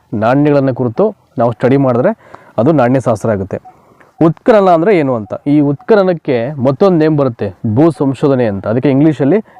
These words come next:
ಎಕ್ಸ್ಕವೇಷನ್ ಅಂತ ಕರೀತಾರೆ. ಏನು ಉತ್ಖನನ ಅಂದ್ರೆ, ಮೂಲಾಧಾರಗಳನ್ನು ಹೆಕ್ಕಿ ತೆಗೆಯಲು ಕೈಗೊಳ್ಳುವ ವೈಜ್ಞಾನಿಕ ಭೂ ಅಗೆತವನ್ನ ಉತ್ಖನನ ಎಂದು ಕರೆಯುತ್ತೇವೆ. ಮೂಲಾಧಾರಗಳನ್ನು ಹೆಕ್ಕಿ ತೆಗೆಯುವ, ಹೆಕ್ಕಿ ತೆಗೆಯಲು ಕೈಗೊಳ್ತಕ್ಕಂಥ ವೈಜ್ಞಾನಿಕ ಭೂ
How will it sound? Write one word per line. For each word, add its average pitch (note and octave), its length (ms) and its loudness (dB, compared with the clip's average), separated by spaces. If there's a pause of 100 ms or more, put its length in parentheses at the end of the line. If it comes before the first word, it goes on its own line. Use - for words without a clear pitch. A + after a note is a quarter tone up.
ಎಕ್ಸ್ಕವೇಷನ್ C#3 640 0
ಅಂತ C3+ 120 -2
ಕರೀತಾರೆ. A2+ 420 -2
ಏನು E3+ 160 2
ಉತ್ಖನನ D3+ 300 0
ಅಂದ್ರೆ, B2+ 420 0 (600)
ಮೂಲಾಧಾರಗಳನ್ನು E3 920 2
ಹೆಕ್ಕಿ C#3+ 280 -2
ತೆಗೆಯಲು C3+ 640 0
ಕೈಗೊಳ್ಳುವ C3+ 640 0 (100)
ವೈಜ್ಞಾನಿಕ D3+ 600 0
ಭೂ D3 260 0
ಅಗೆತವನ್ನ C3 480 0 (520)
ಉತ್ಖನನ D3+ 400 0
ಎಂದು B2+ 280 0
ಕರೆಯುತ್ತೇವೆ. A2+ 560 -2 (600)
ಮೂಲಾಧಾರಗಳನ್ನು C#3+ 1120 0 (200)
ಹೆಕ್ಕಿ D3 300 0
ತೆಗೆಯುವ, B2 540 0 (640)
ಹೆಕ್ಕಿ C#3 280 2
ತೆಗೆಯಲು D#3 360 0
ಕೈಗೊಳ್ತಕ್ಕಂಥ C3 640 -2
ವೈಜ್ಞಾನಿಕ C#3 540 0
ಭೂ C3+ 320 0